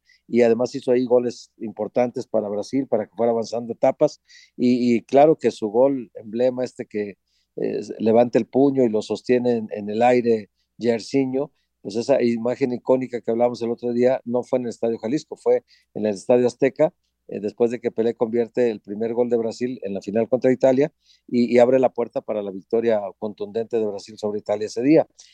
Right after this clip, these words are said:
Pero sí, yo creo que en el caso del Estadio Jalisco, aunque Clubes Unidos se reuniera y pudieran platicar del caso,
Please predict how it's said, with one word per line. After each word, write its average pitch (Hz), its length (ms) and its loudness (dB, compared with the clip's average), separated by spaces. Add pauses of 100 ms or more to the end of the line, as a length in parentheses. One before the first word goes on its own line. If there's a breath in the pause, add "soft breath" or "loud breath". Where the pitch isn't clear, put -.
(180 soft breath)
Pero 127 520 4
sí, 147 320 -6
yo 147 140 -4
creo 139 180 -8
que 143 160 -2
en 120 100 -6
el 104 260 -10
caso 123 280 -4
del 120 80 -6
Estadio 120 260 -2
Jalisco, 120 540 -2 (320)
aunque 110 260 -4
Clubes 127 320 2
Unidos 127 240 0
se 123 100 4
reuniera 127 600 2
y 120 80 -2
pudieran 113 400 -4
platicar 113 420 -6
del 120 180 -2
caso, 131 380 -2